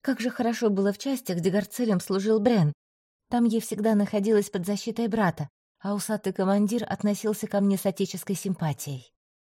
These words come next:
Досадно, что у него так и не получилось выбить финансирование, ведь я бы с таким удовольствием осталась там. Из задумчивости вырвал стук в дверь.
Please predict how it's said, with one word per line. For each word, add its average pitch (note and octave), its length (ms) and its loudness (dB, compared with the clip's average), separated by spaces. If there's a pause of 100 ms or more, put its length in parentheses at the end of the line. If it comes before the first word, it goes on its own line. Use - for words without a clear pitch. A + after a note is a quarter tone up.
Досадно, A3 440 -2
что - 180 -6
у F3 40 4
него F3 220 4
так - 180 -2
и F3 40 0
не E3 100 0
получилось E3+ 580 -2
выбить D3 280 -2
финансирование, C#3+ 840 -2 (400)
ведь G3 200 -4
я G#3 120 2
бы F#3+ 100 -2
с - 60 -4
таким G#3+ 280 -2
удовольствием E3+ 640 -2
осталась E3 460 -2
там. C#3+ 200 -4 (1500)
Из F#3+ 140 2
задумчивости F#3 800 0
вырвал F3 340 0
стук E3+ 300 -6
в D#3 80 -4
дверь. C#3 360 -4